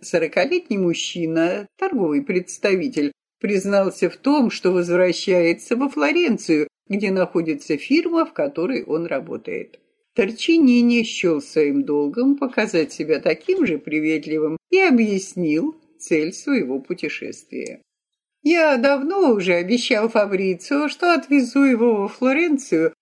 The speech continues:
когда он станет первым в классе, как я стал первым в своей работе. И вот в последний месяц Фабрицио буквально галопом обогнал своих товарищей.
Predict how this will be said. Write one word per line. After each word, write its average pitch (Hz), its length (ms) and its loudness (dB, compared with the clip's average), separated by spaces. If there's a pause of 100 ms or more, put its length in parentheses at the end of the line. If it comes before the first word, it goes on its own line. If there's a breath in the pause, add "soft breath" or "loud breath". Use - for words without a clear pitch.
(160)
когда 294 420 2
он 262 140 6
станет 240 540 0
первым 190 360 0
в - 80 -18
классе, 143 560 -2 (100)
как 208 360 -4
я 160 500 2
стал 151 480 -2
первым 175 540 0 (100)
в - 60 -20
своей 147 480 -2
работе. - 540 -6 (300)
И 330 140 6
вот 165 380 2
в - 100 -20
последний 196 720 -2
месяц 165 600 0
Фабрицио 190 680 0
буквально 170 800 2
галопом 330 720 2
обогнал 151 560 0
своих 143 400 -4
товарищей. 135 760 -2